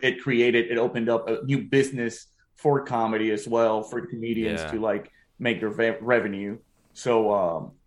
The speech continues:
Speaker 2: That is
Speaker 1: it, it
Speaker 2: true.
Speaker 1: really switched it up. It was crazy.
Speaker 2: I saw a meme. I don't know if it was really a meme. It was more of just, like, this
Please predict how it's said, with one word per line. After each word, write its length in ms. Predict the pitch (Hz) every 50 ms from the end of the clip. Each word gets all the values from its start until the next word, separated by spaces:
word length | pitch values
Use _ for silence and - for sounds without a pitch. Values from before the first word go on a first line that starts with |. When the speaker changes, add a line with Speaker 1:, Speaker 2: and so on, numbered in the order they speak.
| _ _
Speaker 2:
That 100 | 92 90
is 220 | 92 87 - -
Speaker 1:
it, 140 | 135 - -
it 60 | 151
Speaker 2:
true. 80 | 147 143
Speaker 1:
really 200 | 160 165 151 135
switched 380 | - - - 143 120 - - 117
it 100 | 101 110
up. 300 | 110 - - - - _ _ _ _ _
It 60 | 110
was 80 | 107 147
crazy. 640 | - - 135 117 117 110 90 85 71 - 147 - _ - - _ _ _ _ _ _ _ _ _ _ _ _ _ _ _
Speaker 2:
I 100 | - 95
saw 340 | 98 - - 120 117 110 101
a 40 | 95
meme. 640 | 92 92 95 101 104 101 98 95 92 90 87 85 80 - - _ _ _ _
I 60 | -
don't 100 | 117 143
know 40 | 160
if 80 | 156 151
it 40 | 135
was 120 | 104 95
really 160 | 107 101 95
a 60 | 90
meme. 280 | 87 90 92 90 87 85
It 40 | 80
was 160 | 78 78 -
more 120 | 90 87 85
of 60 | 78
just, 140 | 78 80 -
like, 100 | 82 78
this 360 | 78 78 76 - - - -